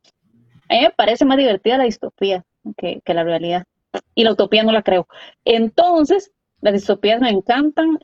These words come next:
eh, y esos tres robots me encantan que son como, como turistas, realmente turistas en, en un mundo, eh, donde los humanos se extinguieron. Y no sé qué tantos spoilers estamos haciendo o no.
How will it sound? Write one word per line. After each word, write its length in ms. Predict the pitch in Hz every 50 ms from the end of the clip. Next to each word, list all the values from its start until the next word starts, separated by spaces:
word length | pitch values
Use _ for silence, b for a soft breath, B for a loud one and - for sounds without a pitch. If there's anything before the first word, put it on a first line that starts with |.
| _ -
eh, 500 | 196 190 185 180 175 170 170 165 - - - - _ _ _ -
y 220 | - 214 214 214
esos 220 | 214 214 - 262 -
tres 140 | 277 254
robots 380 | 240 254 247 262 277 - - -
me 140 | 247 226 226
encantan 340 | 220 214 226 226 240 285 269
que 100 | - 226
son 120 | 220 240
como, 580 | 233 - 302 277 269 262 233 202 185 180 - -
como 300 | - - 196 190 190 185
turistas, 520 | - 254 339 539 - - 466 - - - _ _ _ _ _ _ _ _ -
realmente 360 | 214 226 240 370 466 453 403
turistas 380 | - 262 240 339 - 359 320 302
en, 400 | 302 277 262 247 233 202 190 - _ _ _ _ _ _ _ _ _ _ _ _ - - -
en 180 | - 208 202
un 720 | 208 208 220 233 247 262 277 277 269 262 254 233 208 214
mundo, 680 | 220 240 262 254 240 294 285 277 254 220 190 180 - _ _ _ _ -
eh, 260 | - - 131 127 - -
donde 300 | - 196 196 190 190 185
los 220 | 185 190 180 -
humanos 320 | 208 190 196 214 226 247 247
se 60 | 247
extinguieron. 420 | 220 - - 196 214 285 320 427 427 381 _ _ _ _ _ _ _ _ _ _ _ _ _ _ _ _ _ _ _ -
Y 160 | 202 196 190
no 120 | 190 202
sé 100 | 220 233
qué 100 | 233 254
tantos 300 | 220 247 247 277 254 240
spoilers 260 | 220 - 233 240 247
estamos 200 | - 254 247 240
haciendo 220 | 240 240 240 233 240
o 20 |
no. 200 | 233 226 220 _